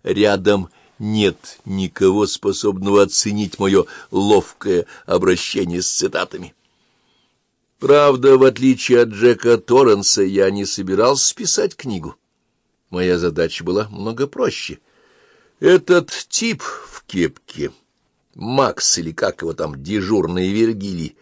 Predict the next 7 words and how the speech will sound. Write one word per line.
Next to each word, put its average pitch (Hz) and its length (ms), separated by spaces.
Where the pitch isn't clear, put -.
явившись 107 800
ко 101 120
мне 95 140
в 90 80
сумрачном 95 640
лесу, 92 340
сказал — 85 500